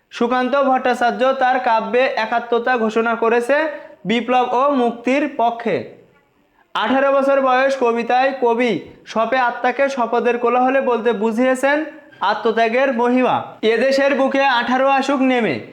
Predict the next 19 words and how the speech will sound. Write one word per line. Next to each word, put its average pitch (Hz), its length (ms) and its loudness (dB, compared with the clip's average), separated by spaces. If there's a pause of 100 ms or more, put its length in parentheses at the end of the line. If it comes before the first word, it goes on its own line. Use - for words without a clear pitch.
(160)
লাইনটিতে 247 680 0
কবির 247 320 2
কোন 247 300 2
মনোভাব 247 460 2
প্রকাশ 254 580 0
পেয়েছে? 233 540 0 (280)
দুর্বার 240 420 2
গতিতে 240 380 0
এগিয়ে 254 640 2 (140)
চলা। 151 360 0 (100)
সুকান্ত 254 520 0
ভট্টাচার্য 247 600 0
আমৃত্যু 247 680 0
কোন 247 320 0
পত্রিকা 247 480 0
সম্পাদনা 233 560 0
করেন? 254 360 0
দৈনিক 233 440 0
স্বাধীনতা। 226 680 -2